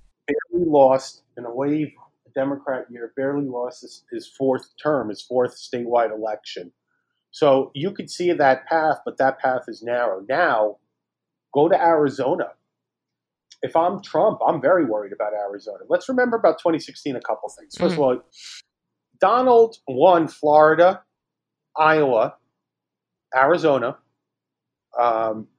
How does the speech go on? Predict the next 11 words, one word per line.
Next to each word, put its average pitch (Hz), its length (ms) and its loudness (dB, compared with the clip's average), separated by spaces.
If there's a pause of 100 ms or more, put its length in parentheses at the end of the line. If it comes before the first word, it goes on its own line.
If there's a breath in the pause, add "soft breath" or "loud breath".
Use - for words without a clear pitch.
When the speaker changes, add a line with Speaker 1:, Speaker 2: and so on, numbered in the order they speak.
Speaker 1:
Wisconsin. 135 720 -4 (1080)
Those 151 220 -2
are 180 60 -12
states 165 340 -4
that 113 160 -6
he 190 140 -12
won 120 380 -2 (460)
where 127 120 -6
the 127 80 -6
Republican 156 680 -6
Senate 151 440 -6